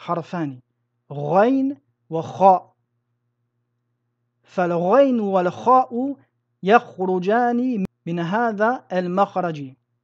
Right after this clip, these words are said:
من أدنى الحلق. أخ، أغ. أما وسط الحلق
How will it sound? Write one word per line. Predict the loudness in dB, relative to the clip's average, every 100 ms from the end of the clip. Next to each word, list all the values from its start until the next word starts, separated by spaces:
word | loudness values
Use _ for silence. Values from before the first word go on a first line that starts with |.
| _ _
من | -2 -2 0
أدنى | 0 2 0 -2 -2 -6
الحلق. | -8 -2 0 0 -2 -10 -10 _ _ _ _ 0
أخ، | 4 4 2 -10 -14 -18 _ _ _ _ _ _ 2
أغ. | 4 4 0 -4 -10 -16 _ _ _ _ _ _ _ _ _ _
أما | 2 4 4 4
وسط | 2 0 -4 -2
الحلق | -2 0 0 0 -2 -6 -6